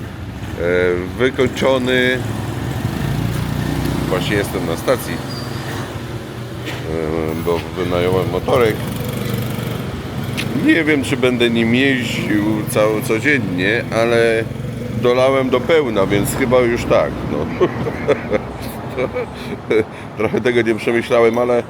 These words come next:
lepiej mieć litr więcej niż, e, niż nie mieć. Więc, no co, no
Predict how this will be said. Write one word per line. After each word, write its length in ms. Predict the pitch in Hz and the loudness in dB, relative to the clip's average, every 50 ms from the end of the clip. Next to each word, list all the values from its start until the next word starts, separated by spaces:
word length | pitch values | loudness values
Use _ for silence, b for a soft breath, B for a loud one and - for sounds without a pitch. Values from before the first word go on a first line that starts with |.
| B B B B B B B - - | B B B B B B B -10 0
lepiej 320 | 107 113 113 110 104 110 110 | 2 2 2 4 2 0 0
mieć 220 | 110 101 - 107 | 0 0 0 -2
litr 220 | 107 107 98 101 | -4 -4 -2 -2
więcej 500 | 101 95 104 104 101 101 - 113 104 95 | 0 2 2 2 2 2 2 2 2 0
niż, 220 | 92 90 90 87 - | 0 -2 -4 -6 -6
e, 1200 | - - - - - - - - - - - - - - - 85 82 80 80 82 85 85 82 85 | -8 -12 -14 -16 -18 -18 -20 -20 -20 -20 -20 -20 -20 -18 -10 -6 -4 -2 0 0 0 0 0 -2
niż 260 | 87 90 90 87 - | -2 -2 -4 -4 -4
nie 160 | 92 98 98 101 | -2 -2 0 0
mieć. 400 | 107 113 123 127 123 - - - - - - - - - - B B B B B B B B B - - - - - - | 2 0 0 -2 -4 -8 -14 -14 -16 -18 -18 -18 -18 -18 -18 B B B B B B B B B -18 -18 -18 -18 -12 -6
Więc, 600 | 92 95 104 104 104 104 110 101 - - - - B B B B - - | -2 2 2 2 2 0 -2 -4 -6 -8 -10 -10 B B B B -10 -4
no 140 | 113 131 151 | -2 -2 0
co, 280 | - - 160 123 101 92 | 2 2 2 2 2 2
no 100 | 104 | 2